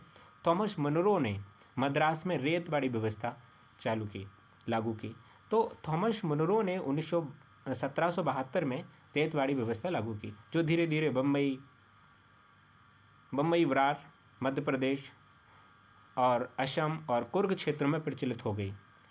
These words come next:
इस व्यवस्था को प्रमुख विशेषताएं निम्नलिखित थीं। पहला, किसान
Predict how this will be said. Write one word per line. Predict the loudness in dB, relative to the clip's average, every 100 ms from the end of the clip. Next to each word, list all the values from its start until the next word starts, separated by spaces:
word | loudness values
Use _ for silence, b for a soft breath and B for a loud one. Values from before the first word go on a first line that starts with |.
| -4
इस | -2 2
व्यवस्था | 2 2 2 0
को | 0
प्रमुख | 0 0 0 -2 -4
विशेषताएं | -4 -2 -4 -2 0
निम्नलिखित | 0 0 -2 -4 -6
थीं। | -8 -8 B B B B B -20 -20 -20 -20 -20 -20 B B B B B B -2
पहला, | 2 2 2 -2 -12 -20 -20 -20 -20 -20 -20 -20 -20 _ -20 -20 -20 -20 -20 B B B B 0
किसान | 2 4 2 0